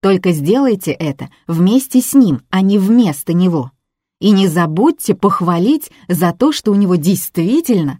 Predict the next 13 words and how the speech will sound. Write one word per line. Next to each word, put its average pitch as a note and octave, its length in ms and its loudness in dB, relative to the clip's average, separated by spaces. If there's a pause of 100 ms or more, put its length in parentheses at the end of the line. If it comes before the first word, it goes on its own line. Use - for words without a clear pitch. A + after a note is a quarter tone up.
хорошо G3+ 540 -2
получилось. G#3+ 760 -2 (760)
Или E4+ 220 2
объективно G#3 920 2 (140)
не A3 180 4
на G#3 160 2
высший D#4 400 0
балл, D3 320 -4 (200)
но G#3 240 4
субъективно G3 920 0
лучше, G3+ 480 0
чем C4+ 260 0
вчера. F3 400 0